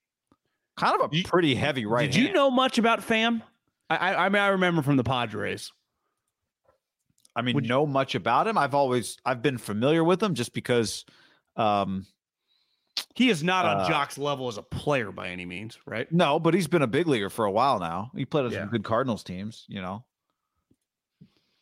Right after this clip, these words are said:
Speaker 2: That was a
Speaker 1: But
Speaker 2: pretty, you know, he, he hit him pretty good. <laughs> Like, there's a difference between a slap and, like, what that was.
Speaker 1: It was a heavy, it was like,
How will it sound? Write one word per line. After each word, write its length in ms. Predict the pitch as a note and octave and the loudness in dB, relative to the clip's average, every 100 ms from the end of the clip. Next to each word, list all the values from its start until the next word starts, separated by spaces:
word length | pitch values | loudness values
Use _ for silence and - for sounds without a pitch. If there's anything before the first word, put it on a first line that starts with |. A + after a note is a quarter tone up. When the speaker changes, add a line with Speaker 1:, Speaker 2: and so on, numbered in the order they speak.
| _ _ _ _ - | _ _ _ _ 0
Speaker 2:
That 80 | |
was 100 | A#3+ | 2
a 40 | G#4 | 2
Speaker 1:
But 100 | - | 0
Speaker 2:
pretty, 840 | - F#3 G3 F#3 E3 D3 C3 B2 _ _ _ _ _ _ _ _ - - _ | 2 4 6 4 6 6 4 2 _ _ _ _ _ _ _ _ -18 -18 _
you 160 | C#3+ E3 | 0 2
know, 180 | B2 | 2
he, 100 | C3+ - - | -2 -6 0
he 180 | E3+ | 2
hit 80 | A#3+ | 4
him 100 | A#3 | 4
pretty 180 | F#3 A3 | 4 2
good. 280 | A3 F#3 C3 | 2 0 -2
<laughs> 40 | _ - - - - | _ -20 -20 -10 0
Like, 280 | F3+ F3+ - - - | 2 2 -2 -18 -8
there's 240 | B3 A#3+ F#3 | -2 0 0
a 40 | |
difference 260 | G3+ F#3 E3 | 0 2 2
between 120 | D#3+ | 2
a 40 | |
slap 480 | B2 D#3 F3 D3+ - | 2 0 0 0 0
and, 80 | B2 | 0
like, 200 | A#2 G#2 - | 0 -2 -6
what 260 | A#2 A2 - | -4 -2 0
that 240 | A2+ G2+ | -2 -2
was. 360 | F#2 F2+ - - _ _ _ _ _ - | -6 -6 -8 -14 _ _ _ _ _ -2
Speaker 1:
It 60 | D3 | 0
was 180 | B2 | 2
a 120 | G2 D#2 | 0 -2
heavy, 560 | - A2+ D3 A2+ F#2+ | -2 -2 0 -2 0
it 40 | B2 | 0
was 240 | B2 G2+ | 0 0
like, 380 | G2 F2 - | -2 -2 -8